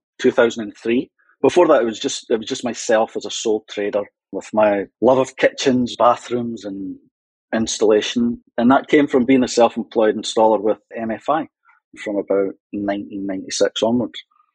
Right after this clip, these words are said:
So yes, with Liberty, we're a predominantly a kitchen and bathroom installation company, though we are an all-trade company. So that means we will provide all the various different trades and professionals that our customers need for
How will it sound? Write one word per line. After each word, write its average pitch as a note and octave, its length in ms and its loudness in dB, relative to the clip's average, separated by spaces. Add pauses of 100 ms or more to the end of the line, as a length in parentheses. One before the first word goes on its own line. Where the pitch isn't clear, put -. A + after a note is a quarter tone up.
(180)
So - 140 2
yes, D#3+ 460 4
with A#2+ 160 -2
Liberty, D3 560 4
we're B2 380 0
a A2 100 6 (200)
predominantly B2 480 0
a B2 40 -2
kitchen - 420 -4
and A2 120 -8
bathroom G#2+ 420 -4
installation G2+ 640 -8
company, - 280 -14 (480)
though A2 460 6
we C3 160 4
are C3+ 180 6
an A#2+ 120 0
all-trade B2 580 0
company. G2 480 -10
So G#2 400 -4 (400)
that A#2+ 80 -2
means A#2 240 2
we A#2 120 2
will A2+ 260 4
provide G#2+ 480 -2
all G#2+ 100 -2
the G2 80 -10
various G2+ 400 -2
different G2+ 360 -10 (560)
trades A2 560 2
and F2+ 240 -12 (100)
professionals G2+ 1040 -4
that A2 100 2
our G2+ 220 -2
customers G2 640 -2
need G#2+ 220 -6 (120)
for F2+ 200 -4